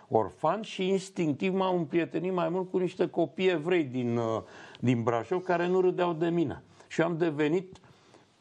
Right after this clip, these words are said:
uh, filosemit și ei nu mi-au spus nimic. Deci au, uh, știu de relațiile mele foarte apropiate cu familiile,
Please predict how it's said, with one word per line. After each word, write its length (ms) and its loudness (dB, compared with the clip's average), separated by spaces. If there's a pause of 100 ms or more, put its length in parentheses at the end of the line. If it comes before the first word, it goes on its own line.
(200)
uh, 180 4
filosemit 720 0
și 120 -4
ei 100 4
nu 80 0
mi-au 180 2
spus 280 0
nimic. 440 0 (420)
Deci 280 2
au, 400 0 (100)
uh, 180 2 (180)
știu 340 2
de 180 2
relațiile 640 0
mele 220 0
foarte 360 -2
apropiate 720 -2
cu 160 -6
familiile, 720 0